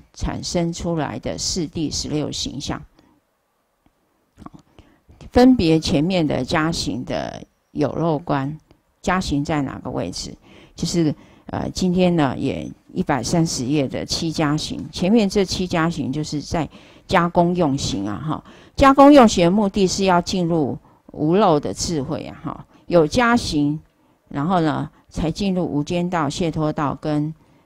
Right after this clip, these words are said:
呃，圣境道，哈。这也是俱舍论有四道，哈。今天也会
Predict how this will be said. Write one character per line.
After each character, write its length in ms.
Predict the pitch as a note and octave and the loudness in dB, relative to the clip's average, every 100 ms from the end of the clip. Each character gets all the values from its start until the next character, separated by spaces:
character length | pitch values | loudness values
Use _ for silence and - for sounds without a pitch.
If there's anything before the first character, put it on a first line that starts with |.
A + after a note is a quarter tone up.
| - | -16
呃， 240 | - - | -12 -8
圣 280 | D3+ - D#3 | -2 0 0
境 240 | D3 D3+ | 0 -4
道， 240 | C#3 C#3 - | -4 -6 -6
哈。 100 | D3+ - | -10 -6
这 180 | G3+ F3+ | -4 -4
也 140 | G2 | -4
是 280 | - F3 C#3+ - - _ _ | -6 -6 -6 -8 -10 _ _
俱 120 | - G3 | -8 -2
舍 160 | - | 0
论 240 | F#3+ F#3 C#3+ | 0 0 -2
有 160 | - | -4
四 280 | - - E3+ | -6 -6 -6
道， 140 | - C#3+ D3 | -6 -8 -6
哈。 180 | D#3 - | -8 -8
今 180 | - F#3 | -4 -2
天 220 | F3+ F3+ | -2 -2
也 140 | D3 E2 | -4 -6
会 260 | E3+ D3 | -6 -6